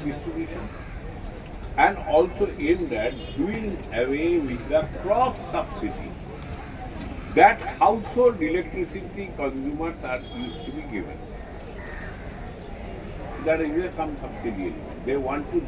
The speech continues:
do away with the subsidy system. Market rate, you have to purchase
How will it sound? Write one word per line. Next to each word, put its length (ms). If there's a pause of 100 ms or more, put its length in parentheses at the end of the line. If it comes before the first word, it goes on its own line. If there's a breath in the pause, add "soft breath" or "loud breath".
do 180
away 260
with 260
the 160
subsidy 360
system. 1600
Market 500
rate, 280
you 140
have 160
to 100
purchase 420